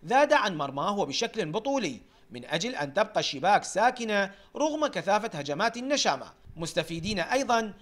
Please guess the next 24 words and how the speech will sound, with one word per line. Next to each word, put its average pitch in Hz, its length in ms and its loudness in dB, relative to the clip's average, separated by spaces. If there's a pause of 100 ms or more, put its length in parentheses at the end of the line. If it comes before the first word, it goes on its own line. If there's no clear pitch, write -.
(160)
من 240 140 -4
حالة 311 380 4
النقص 240 320 0
العددي 185 560 0
للكويت، 226 460 0 (220)
خصوصًا 151 420 -2
بعد 160 360 2
طرد 208 220 4
اللاعب 190 380 6
محمد 262 440 -2
خالد. 147 360 4 (300)
صمود 151 360 -4
الأزرق 180 460 0
والقراءة 160 420 4
الصحيحة 170 440 0
والذكية 160 520 0
لكل 202 380 0
محاولة 196 640 6 (340)
كانت 302 380 6
مميزة 156 540 0 (240)
في 175 220 -4
إبعاد 180 400 6
معادلة 214 540 6
الكفة 180 480 0